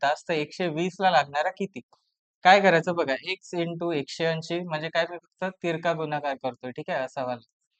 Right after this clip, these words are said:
तर किती, एकशे वीस ला किती लागतं, तीन. काय करायचं, x ला इथंच राहू द्या, एकशे वीस गुणिले तीन, एकशे ऐंशी. काय झालं हे बघा, शून्य शून्य कट झाला, बारा, इथं किती आले, इथं दोन, इथं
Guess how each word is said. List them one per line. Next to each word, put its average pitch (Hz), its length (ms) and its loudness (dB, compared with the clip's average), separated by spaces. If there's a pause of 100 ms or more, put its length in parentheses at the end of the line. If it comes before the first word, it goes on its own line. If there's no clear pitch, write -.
(420)
तर 151 140 -2
किती, 170 260 -2
एकशे 165 340 -2
वीस 156 420 -6
ला 156 140 0
किती 139 280 -8
लागतं, 170 440 -6
तीन. 143 140 -4 (540)
काय 175 180 10
करायचं, 180 300 4 (120)
x 156 200 -10
ला 185 80 2
इथंच 175 320 -2
राहू 165 140 2
द्या, 170 140 0
एकशे 165 340 -4 (120)
वीस 180 340 -6 (1120)
गुणिले 139 360 -8 (160)
तीन, 156 280 -8
एकशे 139 360 -10
ऐंशी. 135 300 -10
काय 160 220 0
झालं 165 240 0
हे 156 180 2
बघा, - 220 -10
शून्य 170 300 -6
शून्य 165 340 -4
कट 170 160 0
झाला, 165 280 0
बारा, 160 320 4
इथं 160 200 -6
किती 165 240 -6
आले, 165 220 0 (480)
इथं 147 280 -2
दोन, 170 280 0
इथं 170 340 0